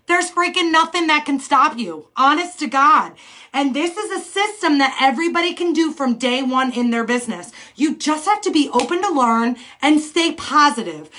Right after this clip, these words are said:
When something seems confusing or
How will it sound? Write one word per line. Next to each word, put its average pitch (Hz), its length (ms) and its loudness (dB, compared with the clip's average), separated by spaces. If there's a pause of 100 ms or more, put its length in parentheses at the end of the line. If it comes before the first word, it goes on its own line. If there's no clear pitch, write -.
(140)
When 294 220 4
something 349 680 -2 (200)
seems 320 420 2
confusing 294 800 0
or 240 400 2